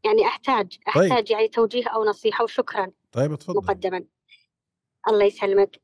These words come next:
Speaker 1: آه، أول حاجة أنا جديدة، يعني، في عالم المال والاستثمار. ويعني اللي خلاني، آه، أتخذ، يعني، قرار الاستثمار إنه كانت عندي عادة سيئة اللي هي ال-، سوء الإنفاق، يعني.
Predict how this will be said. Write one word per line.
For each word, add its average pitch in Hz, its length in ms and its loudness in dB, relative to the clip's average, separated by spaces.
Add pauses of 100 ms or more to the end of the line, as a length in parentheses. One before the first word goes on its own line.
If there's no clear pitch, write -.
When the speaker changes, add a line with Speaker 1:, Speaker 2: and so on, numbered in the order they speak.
Speaker 1:
آه، 226 300 2
أول 277 200 4
حاجة 269 260 0
أنا 262 120 4
جديدة، 247 320 -4 (120)
يعني، 214 240 -2
في 226 340 4
عالم 233 340 2
المال 214 440 2
والاستثمار. 214 680 0 (1120)
ويعني 202 1400 2
اللي 233 160 0
خلاني، 247 720 0 (120)
آه، 202 340 0
أتخذ، 208 380 -6
يعني، 185 360 -2
قرار 233 260 2
الاستثمار 220 680 -2 (720)
إنه 240 200 4
كانت 311 340 0
عندي 262 400 0
عادة 240 240 -2
سيئة 214 520 -2 (800)
اللي 240 160 -2
هي 330 120 4
ال-، 247 500 0
سوء 262 200 2
الإنفاق، 214 460 -2
يعني. 170 300 -10